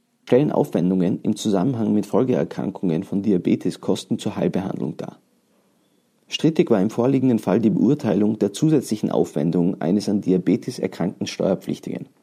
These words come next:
Für das B F G standen diese Aufwendungen mit einer Folgeerkrankung von Diabetes im Zusammenhang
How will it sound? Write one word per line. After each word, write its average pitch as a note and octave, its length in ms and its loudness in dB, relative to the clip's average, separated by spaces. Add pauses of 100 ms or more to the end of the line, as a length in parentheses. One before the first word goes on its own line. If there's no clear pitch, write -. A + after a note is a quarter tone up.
(1120)
Für - 140 -2
das C3 120 2
B D3 160 6
F F3 140 0
G C#3+ 180 2
standen A2 400 0
diese C3+ 260 2
Aufwendungen G#2 600 2
mit G#2 140 2
einer G2+ 160 2
Folgeerkrankung G2+ 880 0
von G#2 200 -2
Diabetes F#2+ 600 0
im - 120 -4
Zusammenhang A2 600 -4